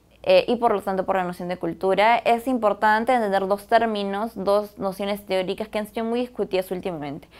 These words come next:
el multiculturalismo y el interculturalismo.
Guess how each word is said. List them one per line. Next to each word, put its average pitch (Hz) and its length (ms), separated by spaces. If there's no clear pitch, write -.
el 202 180
multiculturalismo 202 960
y 240 80
el 202 80
interculturalismo. 165 1000